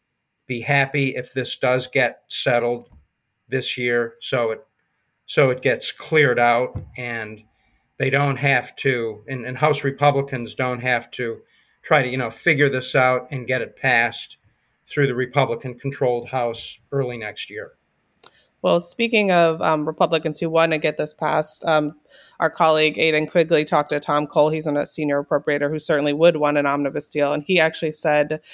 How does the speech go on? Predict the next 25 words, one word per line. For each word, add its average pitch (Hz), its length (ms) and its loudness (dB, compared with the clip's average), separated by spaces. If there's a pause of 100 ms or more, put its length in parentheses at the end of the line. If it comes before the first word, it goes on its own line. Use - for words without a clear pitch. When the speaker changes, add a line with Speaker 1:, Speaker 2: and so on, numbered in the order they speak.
(260)
Speaker 2:
an 160 160 4
agreement 160 580 2
he 160 140 -6
thinks - 560 -4 (140)
next 156 320 -4
week 160 180 -4
would 151 140 -2
be 143 440 -2
still 147 280 -2
pretty 151 180 -2
fast 143 380 0
based 147 240 -4
on 147 180 -2
where 143 140 0
they 143 140 0
are, 143 220 4
and 143 160 0
that - 220 -2
the 147 80 0
week 151 220 -4
after 151 280 0
might 143 200 -2
be 147 80 -6
more 143 180 -2
likely. 143 500 -4